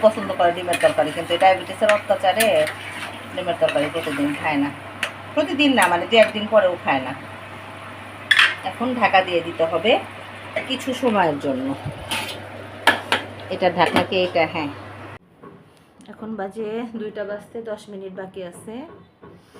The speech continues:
এত গরম, এত গরম, মানে টেবিলে খাবার দিব, ডাইনিংয়ে কিভাবে যাব সেটা চিন্তা করতেছি।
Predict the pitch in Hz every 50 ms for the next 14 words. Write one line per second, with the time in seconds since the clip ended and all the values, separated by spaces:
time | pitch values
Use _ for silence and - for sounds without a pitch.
0 | - - - _ _ _ - 202 202 202 - 214 202 196 202 185 185 185 190 185
1 | 185 185 175 185 185 190 180 185 180 175 170 170 170 160 156 151 - - - 160
2 | 151 156 165 160 165 196 175 180 185 190 185 185 - 190 190 196 185 170 185 180
3 | 170 180 180 185 180 175 175 180 185 185 185 - 202 196 196 190 208 208 190 202
4 | 180 175 190 185 - 185 175 170 165 - 214 208 180 170 160 - 156 - _ -
5 | 160 156 _ - -